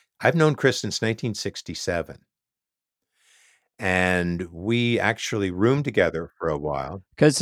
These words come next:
Speaker 2: he's, he's enigmatic and, and, um, uh, i-, in many ways. But go ahead. I just, uh, you're friends with
Speaker 1: Yeah.
Speaker 2: him, so, I mean, he's,
Speaker 1: Yeah,
Speaker 2: he's,
Speaker 1: no, we've been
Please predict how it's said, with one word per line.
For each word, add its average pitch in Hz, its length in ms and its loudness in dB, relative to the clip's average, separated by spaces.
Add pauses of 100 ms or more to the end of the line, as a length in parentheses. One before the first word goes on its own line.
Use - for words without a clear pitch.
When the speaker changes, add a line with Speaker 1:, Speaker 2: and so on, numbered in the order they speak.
(120)
Speaker 2:
he's, 165 220 6
he's 196 360 8
enigmatic 190 840 4
and, 139 380 0
and, 131 360 0
um, 117 500 2 (720)
uh, - 40 -14
i-, - 240 -16 (160)
in 135 380 0
many 139 220 4
ways. 113 260 2
But 151 160 -2
go 175 160 6
ahead. 135 240 4
I 131 80 4
just, 151 240 0
uh, 143 120 8
you're 160 260 6
friends 143 480 -2
with 143 180 6
Speaker 1:
Yeah. 107 140 6
Speaker 2:
him, 95 60 -6
so, 107 320 -2 (460)
I 120 120 0
mean, 123 240 4
he's, 123 400 -2 (120)
Speaker 1:
Yeah, 165 260 4
Speaker 2:
he's, 117 100 0
Speaker 1:
no, 139 100 2
we've 139 220 -2
been 131 180 -6